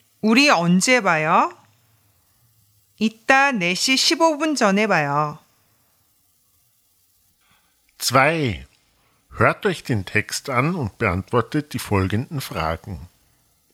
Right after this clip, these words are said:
Speaker 2: 렌시, 오늘 일이 몇 시에 끝나요?
Speaker 1: 다섯 시에 끝나요. 왜요?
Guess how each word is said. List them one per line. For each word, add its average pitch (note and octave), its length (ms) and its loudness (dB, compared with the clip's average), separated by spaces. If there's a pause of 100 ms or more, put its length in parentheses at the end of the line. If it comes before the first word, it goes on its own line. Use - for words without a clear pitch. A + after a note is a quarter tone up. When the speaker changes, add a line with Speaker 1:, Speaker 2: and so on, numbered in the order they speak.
(920)
Speaker 2:
렌시, C3 960 0
오늘 B2+ 400 2
일이 A2+ 600 0 (100)
몇 A2+ 340 2
시에 A#2+ 300 2
끝나요? G#2 720 0 (640)
Speaker 1:
다섯 D4+ 300 0
시에 E4+ 260 2
끝나요. G3+ 840 2
왜요? F3 580 2